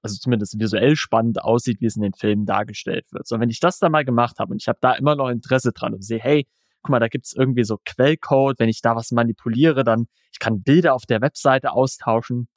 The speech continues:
zwar erstmal lokal, aber das ist so dieser erste Schritt, dann würde ich anfangen mit Try Hack Me. Das ist eine C T F-Plattform, also C T F steht für Capture the Flag. Ja, also man muss sozusagen eine Challenge lösen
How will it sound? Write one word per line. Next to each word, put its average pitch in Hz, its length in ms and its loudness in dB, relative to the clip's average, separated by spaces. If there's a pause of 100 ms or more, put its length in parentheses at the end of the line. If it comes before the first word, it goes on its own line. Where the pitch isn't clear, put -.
zwar - 220 -6
erstmal 107 280 -4
lokal, 135 400 0
aber 113 140 -10
das 123 100 -16
ist 131 120 -10
so 117 100 -4
dieser 110 240 -6
erste 120 240 -4
Schritt, - 240 0 (380)
dann 135 140 0
würde 139 120 0
ich - 140 -6
anfangen 127 420 0
mit 113 300 2
Try 104 260 0
Hack 110 240 -4
Me. 110 140 -10 (200)
Das 113 160 -6
ist - 300 -12
eine 107 400 -4
C - 220 -10
T - 100 -4
F-Plattform, 160 800 0
also 104 260 -10
C - 180 -8
T 110 100 -4
F 127 120 -2
steht - 280 -10
für - 80 -12
Capture 117 420 -4
the 101 100 -16
Flag. 143 260 2 (420)
Ja, 120 120 0
also 113 180 -2
man 104 140 -4
muss 120 280 -4 (240)
sozusagen 113 520 0
eine 104 220 -2
Challenge 160 460 -2
lösen 143 420 2